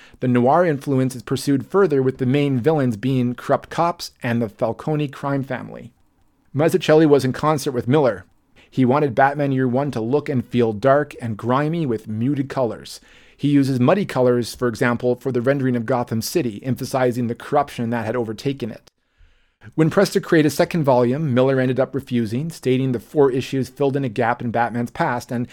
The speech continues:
he was happy to contribute that. And he didn't want to interfere with past Batman continuity.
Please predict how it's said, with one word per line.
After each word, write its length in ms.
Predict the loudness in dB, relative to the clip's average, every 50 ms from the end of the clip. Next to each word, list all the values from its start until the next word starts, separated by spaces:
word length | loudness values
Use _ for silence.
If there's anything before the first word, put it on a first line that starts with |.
| -14 -10 -2
he 100 | 2 2
was 140 | 2 2 2
happy 320 | 0 -2 0 0 -2 -4
to 100 | -4 -4
contribute 480 | -6 -6 -4 -2 -2 -2 -2 -4 -6 -6
that. 300 | -8 -12 -12 -14 _ -20 _ _ _ _ _ _ _ -6
And 160 | -4 -2 -2
he 100 | -2 -4
didn't 240 | -4 -4 -4 -4 -2
want 260 | -2 -2 -4 -4 -6
to 120 | -8 -8 -6
interfere 500 | -4 -4 -4 -4 -6 -6 -4 -2 0 0
with 160 | 0 0 -2
past 320 | -4 -4 -4 -4 -4 -2
Batman 380 | 0 0 0 0 0 -2 -4 -4
continuity. 720 | -4 -4 -4 -4 -2 -2 -2 0 -2 -2 -4 -6 -10 -16